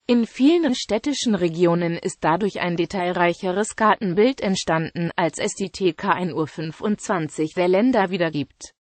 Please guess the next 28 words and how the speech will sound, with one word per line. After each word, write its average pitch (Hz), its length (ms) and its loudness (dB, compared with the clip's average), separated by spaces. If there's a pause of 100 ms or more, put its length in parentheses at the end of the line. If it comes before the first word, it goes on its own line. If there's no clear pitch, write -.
(180)
Demgegenüber 208 720 2
sieht 202 220 -6
es 202 180 -4
im 180 120 -4
ländlichen 175 540 -2
Raum 160 280 0
oft - 280 -6
schlecht - 400 -6
aus, 175 220 0
hier 294 200 2
ist - 180 -8
die 196 120 0
Anzahl 247 440 -2
der 175 140 0
Mithelfer 175 600 -2
geringer. 208 540 -2 (400)
Durch 214 220 8
die 175 160 -6
Open 220 320 0
Data 240 380 0
Initiative 175 840 -4
besteht 190 400 0
seit 175 280 -2
jüngerer 262 480 4
Zeit - 320 -2
in 185 120 0
manchen 277 440 0
Regionen 180 680 0